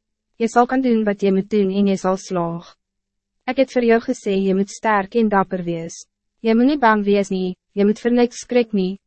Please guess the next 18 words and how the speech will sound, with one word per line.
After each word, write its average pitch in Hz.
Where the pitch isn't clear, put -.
want 185
jou 190
God 208
die 214
Heere 180
sal 185
bij 180
jou 180
wees, 143
oral 185
waar 175
jy 180
gaan. 165
Joshua 226
het 190
vir 226
die 220
voormanne 196